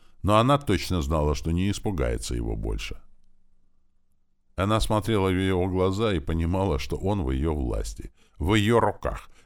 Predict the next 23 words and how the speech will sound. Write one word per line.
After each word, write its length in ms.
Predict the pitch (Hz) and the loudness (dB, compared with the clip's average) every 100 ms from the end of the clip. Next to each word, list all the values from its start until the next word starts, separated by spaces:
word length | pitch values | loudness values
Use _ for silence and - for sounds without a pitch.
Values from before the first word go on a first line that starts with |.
| - | -2
и 120 | 113 | 2
это 300 | 113 135 165 | 4 4 2
заставляло 600 | 131 127 - 90 82 82 | 0 0 2 4 4 4
улыбаться. 760 | 78 78 69 58 - - - - - _ _ _ _ _ _ _ _ _ _ _ | 2 2 0 -2 -8 -10 -10 -10 -12 _ _ _ _ _ _ _ _ _ _ _
Она 320 | 58 58 62 | -6 -4 -4
подалась 540 | - 57 60 60 55 | -4 -4 -2 -2 -4
вперёд, 420 | - 71 78 92 - | -4 -2 0 0 0
разгребая 640 | 65 - 71 60 71 65 | -4 -4 -4 -2 0 -2
складки 440 | - 69 53 - | -2 -4 -4 -4
юбки. 500 | 69 58 - - - - - - - - - - - - - | -4 -2 -4 -6 -6 -10 -16 -20 -20 -20 -20 -20 -20 -20 -14
Стараясь 520 | - 131 139 143 - | 2 4 6 4 4
не 120 | 135 | 2
думать 380 | 120 110 92 80 | 2 2 0 -2
о 40 | |
своих 380 | 85 95 87 76 | -2 2 2 2
действиях, 480 | 71 65 - 92 - | 0 -2 -2 -4 -2
она 220 | 92 92 | 0 2
развязала 580 | 90 78 82 78 80 65 | 2 2 0 2 2 0
завязочки 680 | 64 71 69 64 58 - 62 | 0 0 0 0 -4 -4 -4
наподобие 680 | 62 - 65 64 58 60 | -2 -2 -4 -2 -2 -4
трусиков, 640 | - - 50 - - 101 107 | -4 -8 -8 -8 -6 -6 -2
выданных 440 | 110 107 113 110 | -2 0 -2 -2
ей, 280 | 123 135 | -2 -2